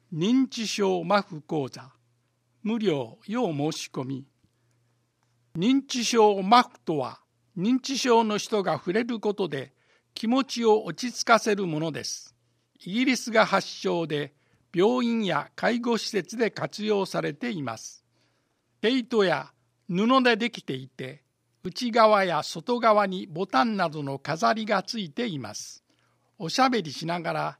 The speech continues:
一緒に作りませんか？時、内容、表があります。時、内容の順に読みます。一回目、一月十八日土曜、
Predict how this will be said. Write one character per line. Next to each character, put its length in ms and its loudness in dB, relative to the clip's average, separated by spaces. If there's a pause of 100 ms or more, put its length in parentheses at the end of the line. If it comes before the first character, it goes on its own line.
(180)
一 140 -14
緒 260 -4
に 180 -2
作 200 -12
り 100 0
ま 120 4
せ 160 -4
ん 120 -8
か？ 200 -8 (1080)
時、 500 -2
内 380 -2
容、 340 -4 (180)
表 220 2
が 320 6
あ 60 0
り 120 -6
ま 140 -6
す。 260 -14 (560)
時、 540 -2
内 300 0
容 180 2
の 160 0
順 340 -4
に 140 2
読 160 0
み 140 -4
ま 160 -6
す。 320 -20 (420)
一 160 -10 (180)
回 280 6
目、 280 -2 (380)
一 220 -10
月 300 0
十 260 -6
八 260 0
日 300 -6
土 160 -2
曜、 320 -2